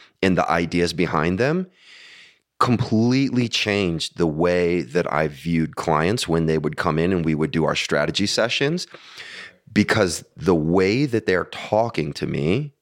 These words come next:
and telling me what v-, values they have is telling me what their mindset is,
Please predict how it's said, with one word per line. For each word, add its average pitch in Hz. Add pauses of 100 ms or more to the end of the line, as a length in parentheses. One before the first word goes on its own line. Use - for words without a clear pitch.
(180)
and 87
telling 98
me 92
what 78
v-, 69 (120)
values 90
they 76
have 78 (1300)
is 92
telling 104
me 87
what 82
their 78
mindset 76
is, 76